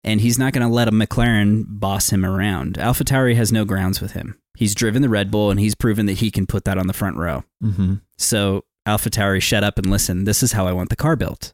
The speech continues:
Speaker 2: Yeah.
Speaker 1: This is how I want it set up.
Speaker 2: Uh-huh.
Speaker 1: And we're going to work together to make that happen.
Speaker 2: Mm-hmm.
Speaker 1: And again, if Christian was pointing the finger at his race engineer for whatever habits, we'll put in air quotes there.
Speaker 2: Yeah.
Speaker 1: Obviously, his race engineer at AlphaTauri is not gonna do anything like that.
Speaker 2: Yeah.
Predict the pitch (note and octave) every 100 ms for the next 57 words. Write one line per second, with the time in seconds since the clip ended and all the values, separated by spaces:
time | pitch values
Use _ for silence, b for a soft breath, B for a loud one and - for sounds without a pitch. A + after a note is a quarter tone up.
0 | - F2+ G#2 A2 - G#2 G#2 F#2+ F#2 F#2
1 | F2 - F#2+ B2 - - - G2 G#2 F#2
2 | - _ - G2 F#2+ G2+ G#2 G#2+ G2+ F#2+
3 | - G#2 F#2 F2+ F2 - G2+ A#2 D#3+ -
4 | G2+ F2 F2 F2 F2+ - - - F2+ -
5 | - A2 G#2 F#2 F2 F2 F#2 A2 G#2+ B2
6 | G#2 F#3 - D#3 A2 G#2+ D3 G2 G2 A#2
7 | G#2 F2+ F2 G2 F#2 A2 F2+ F2 F#2 E2
8 | D#2+ - E2+ G2+ F2+ G2+ G#2+ A2 A2+ A2+
9 | G2 F#2 F2+ - - - A#2 D2+ C2+ -
10 | - - - _ - G#2 F#2+ G2 F2 E2+
11 | E2+ - C#2+ - B1 C#2 E2 F3+ F#2+ F#2
12 | - _ - G#2+ G#2+ - G2 G2 G2 F#2+
13 | G2 F#2 G2 E2 D#2+ D2+ - F2 D#2+ D2
14 | F2 C#2+ C2+ D2 D#2 D2+ - C2+ E2+ -
15 | - G1+ - G2 G2 F2